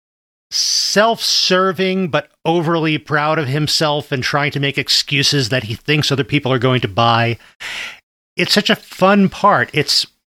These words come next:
I can, uh, definitely see screenwriters writing the Tracy Walter part in this movie <laughs> because it's always the same character, and yet it never, I never tire of it.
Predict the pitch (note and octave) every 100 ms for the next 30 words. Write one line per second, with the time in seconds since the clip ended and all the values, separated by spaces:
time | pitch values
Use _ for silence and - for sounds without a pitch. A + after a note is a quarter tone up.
0 | _ _ D#3 E3 E3+ F#3 - E3 F3+ C#3
1 | F3+ F#3+ F#3 D#3 D3 C#3+ - D3 C3+ B2
2 | - F3+ F#3+ C3+ A2 G#2+ G#2 - - _
3 | _ - A2+ D3 G3 F3+ D3 B2+ A2 A2+
4 | C#3 - - G3 - G3 E3 E3 - C3+
5 | - B2+ G2+ - C3+ B2+ B2+ - B2+ D3+
6 | - F2 - B2 A2 B2 - D3+ E3+ D3+
7 | - D3+ C#3 - D3 C#3+ - - B2+ A#2+
8 | A#2 A2+ B2+ B2+ B2+ D3+ D3+ D#3 A#2+ B2
9 | A2+ F2+ -